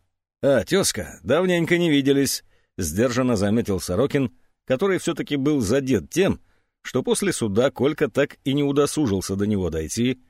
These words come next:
хотя разговор об этом был, и не раз. «Да», согласился пацан, «но я не по этому поводу, я тут это, насчёт Кузнецова». «Вот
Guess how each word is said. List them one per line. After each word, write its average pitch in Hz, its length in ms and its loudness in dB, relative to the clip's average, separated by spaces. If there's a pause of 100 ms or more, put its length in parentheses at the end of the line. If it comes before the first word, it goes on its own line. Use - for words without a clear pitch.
(280)
хотя 190 220 -2
разговор 147 460 2
об 123 140 2
этом 117 280 2
был, 107 320 2 (300)
и 135 100 0
не 123 140 0
раз. - 340 -6 (480)
«Да», 151 480 2
согласился 113 640 0
пацан, 87 340 -4
«но 165 180 0
я 170 260 2
не 180 120 2
по 165 80 0
этому 160 380 2
поводу, 95 480 0
я 139 240 0
тут 175 240 0
это, 95 500 -2
насчёт 143 560 -2
Кузнецова». 160 680 0 (760)
«Вот 110 160 -2